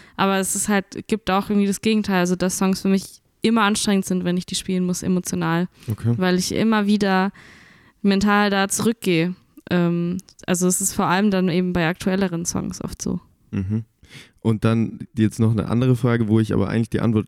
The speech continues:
Speaker 2: glaube ich, schon kenne, aber mich würde es trotzdem interessieren, ob es funktioniert. Kann man auch Songs schreiben, die einen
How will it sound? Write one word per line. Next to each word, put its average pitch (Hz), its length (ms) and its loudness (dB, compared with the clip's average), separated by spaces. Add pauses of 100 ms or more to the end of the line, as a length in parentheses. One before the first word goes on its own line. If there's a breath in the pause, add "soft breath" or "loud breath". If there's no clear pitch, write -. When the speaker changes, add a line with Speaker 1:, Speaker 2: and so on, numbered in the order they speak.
(120)
Speaker 2:
glaube 113 320 2
ich, - 180 -4
schon 101 320 -2
kenne, 131 520 0
aber 101 360 2
mich 107 180 -4
würde 107 80 0
es - 80 -4
trotzdem - 280 -2
interessieren, 104 400 -2
ob 87 140 -2
es 95 100 -10
funktioniert. 107 500 -2
Kann 110 140 -2
man 127 120 2
auch 104 140 0
Songs 120 320 -2
schreiben, 104 380 -2
die 104 180 0
einen 98 340 -2